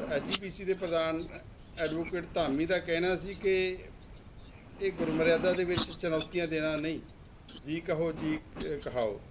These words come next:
ਜਿਵੇਂ ਯਾਨੀ ਹਰਪ੍ਰੀਤ ਸਿੰਘ ਕਹਿ ਰਿਹਾ ਕਿ ਬਹੁਤ ਕੁਛ ਅਸੀਂ ਖੋਹ ਲਾਂਗੇ ਉਹਨਾਂ ਦਾ,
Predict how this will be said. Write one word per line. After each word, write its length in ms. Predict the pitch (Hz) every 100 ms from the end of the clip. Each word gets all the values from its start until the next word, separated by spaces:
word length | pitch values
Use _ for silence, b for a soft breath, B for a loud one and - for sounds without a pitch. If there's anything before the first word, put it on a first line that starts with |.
| - - - - - - - -
ਜਿਵੇਂ 480 | 156 180 190 165 160 -
ਯਾਨੀ 220 | 156 156 160
ਹਰਪ੍ਰੀਤ 420 | 147 117 156 170
ਸਿੰਘ 220 | 190 175
ਕਹਿ 220 | 175 170
ਰਿਹਾ 200 | 185 185
ਕਿ 280 | 180 180 170 160
ਬਹੁਤ 220 | 170 170
ਕੁਛ 260 | 170 156
ਅਸੀਂ 180 | 156 151
ਖੋਹ 200 | - 165
ਲਾਂਗੇ 260 | 180 170 156
ਉਹਨਾਂ 220 | 156 165
ਦਾ, 140 | 139